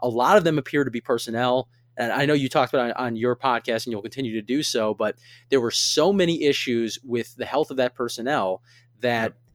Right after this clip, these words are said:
Speaker 1: I, I honestly don't know how many coaches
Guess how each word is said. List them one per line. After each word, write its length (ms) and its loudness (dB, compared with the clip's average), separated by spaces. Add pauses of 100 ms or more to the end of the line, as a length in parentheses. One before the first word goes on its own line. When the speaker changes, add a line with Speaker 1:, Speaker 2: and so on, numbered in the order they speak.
(160)
Speaker 1:
I, 240 2
I 20 4
honestly 420 2
don't 240 0
know 200 0
how 240 -2
many 220 0
coaches 500 -2